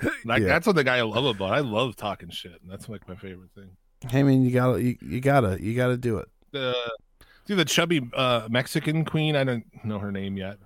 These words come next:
Speaker 1: We're gonna have to figure that out, but, uh, when in male form, had this, like, super cool lucha mask shirt.
Speaker 2: Yeah, I seen that. That was dope.
Speaker 1: It's pretty cool. Uh, but yeah, I mean, the talents, I thought a lot of that shit was pretty funny.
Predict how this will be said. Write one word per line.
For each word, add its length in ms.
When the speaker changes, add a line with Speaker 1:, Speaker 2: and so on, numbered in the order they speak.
Speaker 1:
We're 80
gonna 160
have 80
to 140
figure 160
that 160
out, 220
but, 160
uh, 540
when 240
in 260
male 380
form, 400
had 240
this, 180
like, 160
super 280
cool 280
lucha 260
mask 320
shirt. 320
Speaker 2:
Yeah, 320
I 120
seen 340
that. 160
That 120
was 140
dope. 340
Speaker 1:
It's 140
pretty 180
cool. 260
Uh, 580
but 100
yeah, 140
I 40
mean, 360
the 80
talents, 580
I 80
thought 200
a 40
lot 220
of 80
that 160
shit 180
was 140
pretty 200
funny. 400